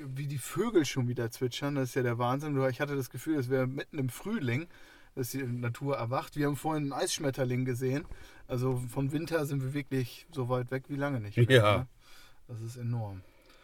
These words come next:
Speaker 1: Und die Gründüngung steht auch sauber und satt und hat noch nicht einmal wirklich richtig Frost gekriegt. Das ist schon, schon verrückte Zeiten. Aber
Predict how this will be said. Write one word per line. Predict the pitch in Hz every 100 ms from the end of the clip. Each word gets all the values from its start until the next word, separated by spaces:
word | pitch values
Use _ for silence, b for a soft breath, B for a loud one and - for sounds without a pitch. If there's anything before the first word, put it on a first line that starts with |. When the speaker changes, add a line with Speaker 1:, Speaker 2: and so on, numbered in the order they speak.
| b b
Speaker 1:
Und | 117 110
die | 117
Gründüngung | 117 123 139 131 127 123
steht | - 127 120
auch | 123 139 143 - - 127 120
sauber | 123 123 127 127 127
und | 123 131
satt | 131 143 -
und | 135 123 117 - B B B B
hat | -
noch | 127
nicht | 123 127
einmal | 127 127
wirklich | 131 127 127 127
richtig | 131 - -
Frost | - 139 -
gekriegt. | 139 - 147 139 -
Das | 123 123
ist | 117 -
schon, | - 120 117 113 - b b b b b b b b
schon | - 175
verrückte | 160 165 160 -
Zeiten. | - 123 127 135 135 107 B B B -
Aber | 120 107 107 156